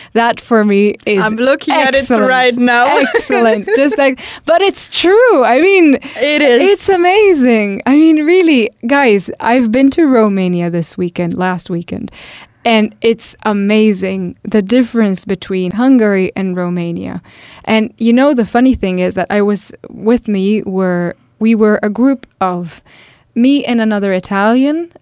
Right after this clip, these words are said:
Speaker 1: a Spanish girl, a German girl, and a Russian girl. So everything, really. And I was talking with my Russian friend, and she was telling me how Romania for her was a lot more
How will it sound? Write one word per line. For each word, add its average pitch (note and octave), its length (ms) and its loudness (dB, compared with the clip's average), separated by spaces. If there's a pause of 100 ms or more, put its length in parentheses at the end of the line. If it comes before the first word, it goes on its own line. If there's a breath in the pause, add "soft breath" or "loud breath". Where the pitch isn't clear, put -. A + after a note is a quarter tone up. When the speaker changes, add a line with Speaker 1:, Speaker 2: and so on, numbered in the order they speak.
(240)
Speaker 1:
a G3+ 300 -2
Spanish B3+ 440 -2
girl, A3 480 0 (360 soft breath)
a G#3+ 80 -2
German C4 480 0
girl, F#3 440 -2
and B3 180 -2
a A3+ 100 0
Russian F3 420 -6
girl. - 260 -10
So F#3+ 340 -2 (400)
everything, F3 600 -2
really. F#3 340 -4 (420 loud breath)
And A#3+ 120 -4
I C4 40 0
was E4+ 160 0
talking E4 380 -2
with G#3+ 240 0
my G3 180 -2
Russian F#3 360 -4
friend, F3+ 420 -6 (100)
and A3 220 -2
she B3+ 180 -2
was C4 200 -4
telling F#3+ 400 -4
me F3+ 140 -4
how F#3 520 -4 (320 soft breath)
Romania G#3+ 640 0
for F#3 200 -6
her F3 320 -4
was G3+ 200 -4
a G3+ 80 -2
lot G#3+ 320 0
more G3+ 460 -4